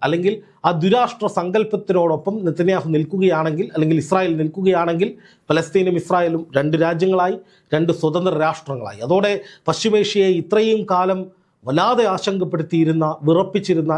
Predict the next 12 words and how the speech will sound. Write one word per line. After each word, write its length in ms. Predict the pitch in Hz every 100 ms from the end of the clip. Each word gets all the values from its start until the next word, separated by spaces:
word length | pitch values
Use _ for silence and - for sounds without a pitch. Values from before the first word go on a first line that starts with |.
| -
ഇസ്രായേൽ 320 | - 170 165 160
പലസ്തീൻ 340 | 151 147 156 147
പ്രശ്നത്തിന് 480 | 147 143 170 135 139 - - _ -
പര്യവസാനമാകും. 920 | 165 170 190 175 165 147 135 110 110 139
അങ്ങനെയൊരു 580 | 214 302 330 269 208 190 185 - _ -
നീക്കം 320 | 170 180 208 185 165
ഉണ്ടാകണം 600 | 180 202 202 185 160 131 - 165
എന്നുള്ളതാണ് 420 | 185 170 160 151 147
ഇപ്പോൾ 180 | 156 147 143
ലോകം 320 | 160 156 156 147 135
ഒന്നടങ്കം 440 | 147 151 147 139 127
പറയുന്നത്. 420 | 123 120 107 -